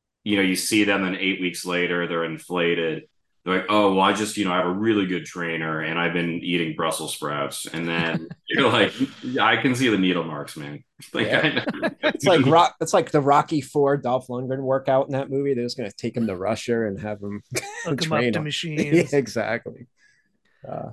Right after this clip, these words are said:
Speaker 3: Uh, well, that, so touching on Cyborg a little bit.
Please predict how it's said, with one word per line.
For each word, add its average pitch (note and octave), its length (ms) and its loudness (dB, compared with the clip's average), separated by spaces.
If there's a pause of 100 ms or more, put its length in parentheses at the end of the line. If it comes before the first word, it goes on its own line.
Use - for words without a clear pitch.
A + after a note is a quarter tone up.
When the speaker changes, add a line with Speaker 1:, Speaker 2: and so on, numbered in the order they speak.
(100)
Speaker 3:
Uh, D#3+ 200 2
well, F#3+ 100 2
that, A3+ 220 2 (140)
so F#3 300 2 (560)
touching A3+ 320 2
on F#3 140 0
Cyborg E3+ 920 -2
a D#3+ 80 -8
little D3 300 -4
bit. C3+ 400 -4